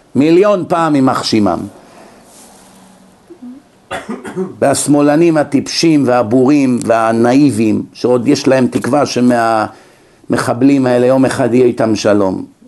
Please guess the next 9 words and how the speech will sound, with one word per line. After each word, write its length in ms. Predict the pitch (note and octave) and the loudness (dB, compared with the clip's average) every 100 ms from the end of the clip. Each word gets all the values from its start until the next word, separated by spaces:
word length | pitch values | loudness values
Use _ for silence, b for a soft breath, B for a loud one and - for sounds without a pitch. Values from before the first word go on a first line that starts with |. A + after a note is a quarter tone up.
| - | -10
אוי 340 | - D3+ D3 | -2 0 2
לטיפשות, 760 | C3+ B2 - - - C3+ A2 - | 2 -2 -4 -8 -2 0 0 0
אוי 160 | C3 C3+ | 0 2
לטיפשות. 560 | A#2 G2+ G2+ - - - | 0 -2 -6 -6 -8 -6
טוב, 140 | D3 | -4
נחזור 360 | C#3+ B2 F3+ E3+ | -2 0 2 2
לעניין, 400 | D3 C#3 C#3+ - | 4 4 2 0
חבל 280 | G#2+ C3 | -2 0
להתעצבן. 600 | C#3 A#2+ G#2+ - G#2 G2+ | 0 0 -4 -2 -2 -2